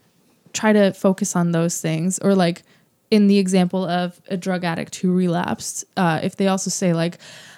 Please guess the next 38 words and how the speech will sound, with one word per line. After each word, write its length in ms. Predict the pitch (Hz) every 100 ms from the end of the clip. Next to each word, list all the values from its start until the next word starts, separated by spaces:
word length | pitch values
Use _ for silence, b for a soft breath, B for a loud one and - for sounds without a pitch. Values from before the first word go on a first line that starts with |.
| B
"I'm 160 | 208 214
afraid 260 | - 208
because 200 | 196 190 190
I 40 |
don't 140 | 185 180
know 60 |
what 120 | 190
I'm 100 | 190
gonna 200 | 180 180
be 120 | 175 175
doing, 240 | 185 175 -
uh, 60 | 202
what 180 | 196 190
I'm 120 | 190
gonna 180 | 196 190
do 180 | 190
with 180 | 175 175
my 120 | 175
dog, 400 | 170 165 160 -
Emerald." 600 | - 165 156 147 - - - _ -
Be 120 | 196
like, 140 | 190
"Okay, 200 | 294 208
tell 180 | 220 -
me 100 | 202
more 160 | 233 269
about 240 | 233 185
Emerald. 480 | 175 170 - 220 - _ _
Like, 240 | 190 180 - _ _ -
why 160 | 156
does 160 | 156 190
this 140 | 214
matter 240 | 269 262 185
to 160 | -
you?" 400 | 175 - - 226 220 _
Whatever. 400 | 190 214 196 165
And 200 | 156 175
then 220 | 175 170